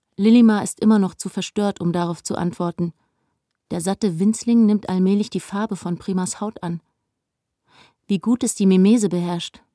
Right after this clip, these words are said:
Offenbar sind die Nachkommen bereits an den menschlichen Wirt angepasst. Das Neurobiest, das auf der Arbeitsplatte liegt, erstarrt. Doktor Cabral sammelt es ein, betrachtet es einen Moment.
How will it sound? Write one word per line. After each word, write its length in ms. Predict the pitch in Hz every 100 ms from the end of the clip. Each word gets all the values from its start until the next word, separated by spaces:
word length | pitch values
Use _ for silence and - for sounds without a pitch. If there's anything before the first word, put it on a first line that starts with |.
| _ _ _ _ -
Offenbar 360 | 185 202 196
sind 160 | 190 196
die 80 | 202
Nachkommen 500 | 196 196 - 202 202
bereits 400 | 185 175 185 -
an 120 | 185
den 140 | 185 190
menschlichen 500 | 190 - 196 202 180
Wirt 220 | 185 -
angepasst. 640 | 233 226 - 180 - _ _ _ _ _ _ _ _ _ _ _ _
Das 140 | 190 196
Neurobiest, 760 | 196 214 220 233 240 254 -
das 160 | 190 -
auf 160 | 185
der 140 | - 180
Arbeitsplatte 580 | 185 208 - - 214 208
liegt, 300 | 214 - -
erstarrt. 580 | 190 - 180 160 - _ _ _ _ _ _ _ _ _ _ _ _ -
Doktor 260 | 202 226
Cabral 520 | 226 214 185 202 220
sammelt 260 | 190 196 196
es 140 | 196
ein, 340 | - 180 180 170 _ _ _ -
betrachtet 480 | - 214 - 196
es 100 | 175
einen 280 | - 180 185
Moment. 440 | 185 180 180 175